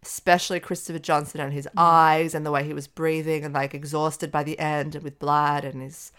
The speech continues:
Speaker 1: slumped into his spaceship, and the way he's slumped against the wall and his son comes on him and they go up exhausted. I just thought it was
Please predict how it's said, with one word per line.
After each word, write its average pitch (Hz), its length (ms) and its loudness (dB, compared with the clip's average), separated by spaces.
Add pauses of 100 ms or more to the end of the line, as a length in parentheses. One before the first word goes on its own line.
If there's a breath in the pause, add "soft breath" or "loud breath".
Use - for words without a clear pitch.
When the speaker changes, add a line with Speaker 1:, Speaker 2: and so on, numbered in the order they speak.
(220 soft breath)
Speaker 1:
slumped 151 460 2
into 165 260 -6
his 147 140 -6
spaceship, 147 760 -4
and 135 200 -10 (420 loud breath)
the 190 80 0
way 220 140 6
he's 208 140 0
slumped 208 400 2
against 208 300 -2
the 196 80 -2
wall 180 440 4
and 156 140 -4
his 143 120 -8
son 170 280 -2
comes 165 320 -2
on 160 140 -2
him 160 200 -4
and 147 80 -6
they 143 100 -4
go 151 180 -2
up 147 240 -2
exhausted. 147 680 -6 (340 loud breath)
I 165 100 0
just 170 380 -6
thought 151 440 0 (420)
it 160 100 0
was 147 320 -6